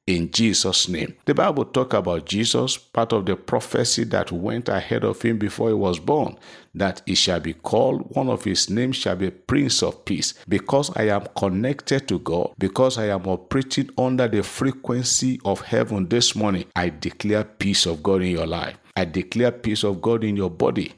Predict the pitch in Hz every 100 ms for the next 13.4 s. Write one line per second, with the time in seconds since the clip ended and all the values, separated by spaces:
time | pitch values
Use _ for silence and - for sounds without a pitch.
0 | - 82 85 117 - - 113 98 95 113
1 | 120 110 107 101 92 85 82 120 - -
2 | 87 - - 87 104 117 104 110 101 95
3 | 104 95 80 - 110 - - 87 85 85
4 | - - - - - - 87 87 - 123
5 | - 98 92 - 95 69 - - 104 151
6 | 156 143 131 127 120 104 87 80 104 -
7 | 117 117 - 90 - 110 - - - _
8 | 120 104 - - - 78 80 107 - _
9 | - - - - 107 123 120 120 113 117
10 | - - 82 85 113 - 113 110 - 113
11 | - 110 113 - - - 87 82 110 101
12 | 107 - 80 87 85 85 113 110 113 113
13 | 95 143 123